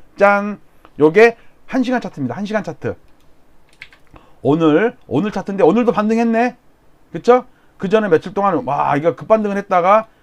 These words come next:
이래요. 이렇게 보면 완전히 우선 우량한 회사처럼 올라가네. 자, 일봉을 볼게요. 일봉. 자, 일봉. 어휴, 야, 이거, 이거, 이거,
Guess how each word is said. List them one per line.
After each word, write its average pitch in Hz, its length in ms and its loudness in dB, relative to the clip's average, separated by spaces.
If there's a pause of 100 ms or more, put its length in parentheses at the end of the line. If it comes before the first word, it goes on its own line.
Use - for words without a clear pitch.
(140)
이래요. 156 220 2
이렇게 190 260 0
보면 214 160 0
완전히 202 460 2
우선 180 260 -8 (160)
우량한 196 440 0
회사처럼 170 380 -4
올라가네. 127 680 -2 (200)
자, 117 100 -6
일봉을 196 440 0
볼게요. 131 280 -4
일봉. 151 540 -2 (200)
자, - 160 -12
일봉. 196 320 0 (400)
어휴, 123 500 -2
야, 80 640 -16
이거, 92 140 -16
이거, 98 180 -10
이거, 92 140 -14